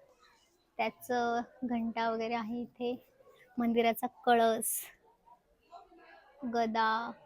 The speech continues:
आणि अशा बऱ्याच अशा गोष्टी आहेत इथे दिसतायत आपल्याला.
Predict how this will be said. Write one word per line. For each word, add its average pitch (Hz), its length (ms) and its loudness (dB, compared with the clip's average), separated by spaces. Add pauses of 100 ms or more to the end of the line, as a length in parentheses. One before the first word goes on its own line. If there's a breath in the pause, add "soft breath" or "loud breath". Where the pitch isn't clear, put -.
(280)
आणि 233 160 -8
अशा 269 120 -2
बऱ्याच 247 420 4
अशा 254 180 -4
गोष्टी 247 400 -4
आहेत 240 280 -6
इथे 233 160 -8
दिसतायत 233 440 -6
आपल्याला. 233 420 -8